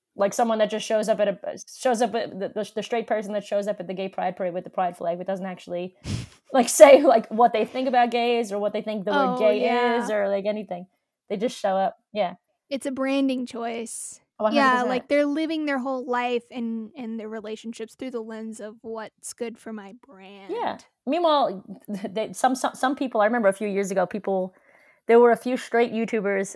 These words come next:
Speaker 1: that were getting shit from the gay community. And, and I actually agreed with this in hindsight, because what the gay community started to say is, "Listen, like, we appreciate that you're, you know, standing up for gay rights, even if it's,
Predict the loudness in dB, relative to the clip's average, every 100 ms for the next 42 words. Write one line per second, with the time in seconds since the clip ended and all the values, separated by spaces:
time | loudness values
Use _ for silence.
0 | -4 -2 0 0 0 0 0 0 2 0
1 | 0 0 -2 -4 -6 -2 0 0 0 6
2 | 8 6 6 2 2 -2 -2 -2 -2 -2
3 | -2 -2 -10 _ _ _ _ _ _ _
4 | _ _ _ _ -4 -2 0 0 0 0
5 | 0 -4 -2 -2 -6 _ _ _ _ _
6 | _ _ _ _ _ _ -4 -2 -2 -2
7 | -2 -4 -4 -2 -2 -2 -4 -2 -2 -2
8 | -4 -4 -4 -4 -4 -8 _ -12 -8 -6
9 | -6 -6 -4 -4 -2 -2 -2 -2 -4 -2
10 | -2 -2 -6 -10 _ _ _ _ _ _
11 | _ -10 -8 -6 -2 -2 0 -4 -6 -6
12 | -4 -2 -2 -4 -6 -6 -4 -6 -10